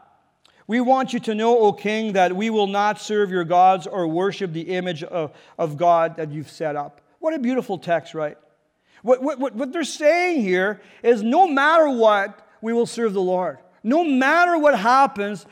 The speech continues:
we will, we will serve the Lord. If God rescues us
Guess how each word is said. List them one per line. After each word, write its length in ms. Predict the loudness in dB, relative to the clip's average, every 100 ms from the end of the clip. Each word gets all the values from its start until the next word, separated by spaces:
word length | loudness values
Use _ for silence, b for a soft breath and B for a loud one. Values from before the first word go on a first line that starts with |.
| b b b
we 300 | -2 2 2
will, 360 | 2 0 0 B B
we 160 | 0
will 160 | 2 0
serve 260 | -2 -4 -2
the 80 |
Lord. 380 | 0 4 4 2 B B
If 180 | 0 2
God 320 | 6 6 6
rescues 500 | 4 4 0 -2 2
us 460 | 2 2 -2 -16